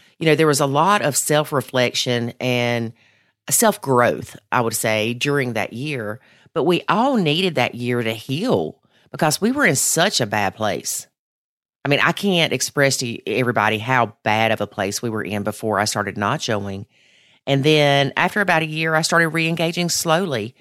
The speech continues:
And I took cues from the stepkids as to whether they were ready or not. And sometimes I would start to re-engage and I'd go, "Uh-oh, Lori's not ready."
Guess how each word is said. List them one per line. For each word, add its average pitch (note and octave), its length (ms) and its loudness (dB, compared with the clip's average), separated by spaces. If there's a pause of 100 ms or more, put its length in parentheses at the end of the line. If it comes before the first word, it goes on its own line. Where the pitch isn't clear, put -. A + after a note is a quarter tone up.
(460)
And D#3 160 4
I D3 80 4
took F#3 320 0
cues D#3 540 -6
from D3 160 -4
the D3+ 60 -6
stepkids B2 840 -2
as B2+ 340 0
to B2+ 480 0 (480)
whether C3+ 260 2
they B2+ 140 4
were C3 140 4
ready A#2+ 340 2
or C3+ 80 4
not. D3 380 0 (320)
And C#3+ 240 4
sometimes A3 460 2
I E3 100 4
would D#3 120 2
start - 260 4
to D3+ 60 2
re-engage D3+ 540 0
and C3+ 100 0
I'd B2 140 0
go, A2+ 80 2
"Uh-oh, - 320 6
Lori's A#2+ 320 2
not F#2+ 140 -2
ready." G2+ 360 -6